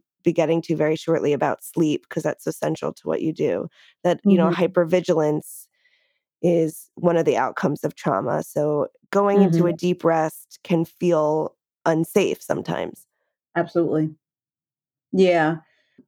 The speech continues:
Speaker 1: And maybe we better explain just briefly Yoga Nidra in case some folks aren't
Speaker 2: Oh,
Speaker 1: familiar.
Speaker 2: okay. Yeah. Yoga Nidra is a practice. It can be restorative. It can be triggering, like you said, where you do, you pretty much come in and you create a sankalpa,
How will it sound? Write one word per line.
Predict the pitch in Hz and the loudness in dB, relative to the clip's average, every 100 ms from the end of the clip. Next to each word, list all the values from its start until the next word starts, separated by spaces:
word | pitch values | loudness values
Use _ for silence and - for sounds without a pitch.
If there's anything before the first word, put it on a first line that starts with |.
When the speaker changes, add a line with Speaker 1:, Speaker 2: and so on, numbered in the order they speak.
| - | 0
Speaker 1:
And | 220 | 2
maybe | 247 247 | 4 4
we | 233 | 4
better | 214 208 190 | 4 2 0
explain | - - 196 185 185 | -2 2 4 4 4
just | 185 - | 2 0
briefly | 180 175 - 170 | 0 0 2 0
Yoga | 170 165 165 | 2 2 2
Nidra | 165 160 156 156 95 90 | 0 0 0 0 -2 -4
in | - - | -10 -8
case | - 95 | -6 -6
some | - - | -6 -6
folks | - - | -6 -6
aren't | - - - 165 170 | -6 -6 -6 2 4
Speaker 2:
Oh, | 175 | 4
Speaker 1:
familiar. | 175 | 4
Speaker 2:
okay. | 185 175 | 2 4
Yeah. | 180 175 | 4 4
Yoga | 196 262 330 | 4 4 4
Nidra | 269 240 233 202 | 4 4 4 4
is | - 185 160 | 4 2 4
a | 170 160 160 - - | 4 4 2 -2 -2
practice. | 202 165 180 - 151 123 135 | 2 2 2 2 2 2 -2
It | 170 | 0
can | 180 | 2
be | 175 185 | 2 2
restorative. | 185 - 165 156 151 156 170 | 0 2 4 4 4 2 0
It | |
can | 175 160 | 2 2
be | 165 175 | 2 0
triggering, | - 202 165 131 127 156 196 | 2 4 4 0 0 -2 2
like | 156 143 | 0 2
you | 156 | -2
said, | 151 143 135 127 | 2 2 2 0
where | 147 156 151 | 2 4 4
you | 147 156 156 | 2 2 0
do, | 147 160 160 156 156 151 147 _ _ - | 2 2 4 4 4 2 -2 _ _ -2
you | 196 | 0
pretty | - 233 | 4 4
much | 220 196 | 4 2
come | - 190 | 0 2
in | 185 180 | 4 4
and | 170 | 4
you | 165 156 | 2 0
create | - 175 170 | 2 4 4
a | 160 | 0
sankalpa, | - 143 143 - 220 214 214 196 190 185 180 | 0 -2 -2 2 2 4 2 4 6 4 2